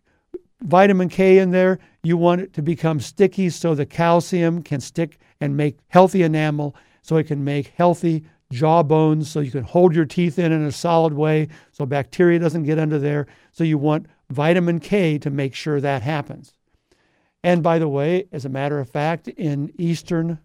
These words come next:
Japan, which is where they eat the natto and they have a high vitamin K two profile, um, they have, what was, what was the ter-, what was the amount? I think it was, like,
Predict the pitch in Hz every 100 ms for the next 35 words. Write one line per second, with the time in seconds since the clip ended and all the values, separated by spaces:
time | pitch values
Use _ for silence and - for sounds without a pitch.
0 | _ 143 135 - 147 131 139 202 208 _
1 | _ _ _ 156 156 165 147 127 143 147
2 | 139 143 160 160 - 139 143 139 139 160
3 | 139 139 120 143 131 131 147 135 - 165
4 | 156 156 160 160 143 139 131 _ 160 151
5 | 156 - 208 160 165 - 160 175 165 135
6 | 143 190 _ _ _ _ _ _ _ _
7 | _ 165 170 170 175 160 _ _ - 165
8 | 175 185 170 151 - _ _ _ _ _
9 | _ _ _ _ _ _ _ _ _ _
10 | _ _ - 170 165 147 131 165 214 147
11 | 143 - 165 202 170 175 135 147 139 139
12 | 139 120 131 175 151 175 220 156 139 147
13 | 135